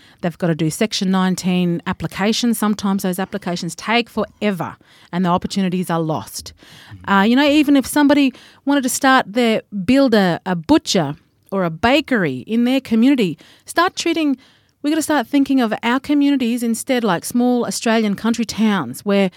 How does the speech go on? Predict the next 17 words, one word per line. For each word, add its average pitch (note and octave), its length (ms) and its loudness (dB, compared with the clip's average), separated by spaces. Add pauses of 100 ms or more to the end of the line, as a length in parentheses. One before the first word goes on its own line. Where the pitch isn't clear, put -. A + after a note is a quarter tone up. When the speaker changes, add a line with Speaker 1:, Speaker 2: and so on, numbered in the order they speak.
(300)
Speaker 1:
we A3+ 140 2
can A3+ 200 -2
open C#4 280 2
up A#3+ 160 -2
the A3+ 80 0
opportunities. E3+ 760 -4
You B3+ 160 2
can C4+ 160 0
be A#3+ 140 2
that A3 220 0
person A#3+ 640 0 (320)
providing G#3 520 0
jobs G#3 320 0
in F#3 120 -2
your G3+ 140 0
community. F3+ 540 -4 (640)
But B3 280 4